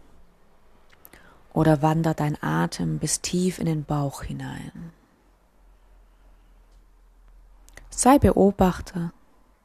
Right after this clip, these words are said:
Beobachterin. Du brauchst deinen Atem jetzt gar nicht beeinflussen. Es geht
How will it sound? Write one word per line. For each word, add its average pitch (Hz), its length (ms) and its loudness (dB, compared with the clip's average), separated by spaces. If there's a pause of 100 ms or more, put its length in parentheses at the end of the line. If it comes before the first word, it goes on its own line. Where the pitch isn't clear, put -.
Beobachterin. 160 920 -4 (1900)
Du 165 100 -6
brauchst 156 300 -4
deinen 160 180 -2
Atem 156 400 -4
jetzt - 540 -12 (260)
gar 214 160 8
nicht 202 140 2
beeinflussen. 156 800 -4
Es 156 180 -8
geht 156 380 -10